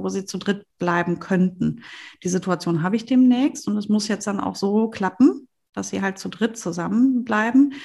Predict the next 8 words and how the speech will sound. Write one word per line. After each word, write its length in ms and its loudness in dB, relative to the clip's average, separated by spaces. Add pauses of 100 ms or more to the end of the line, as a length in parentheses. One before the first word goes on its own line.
(200)
weil 120 0
sie 80 0
gerade 280 -2
in 80 4
einem 200 4
Aufbau 380 2
ihrer, 400 -6 (400)
ihrer 360 -4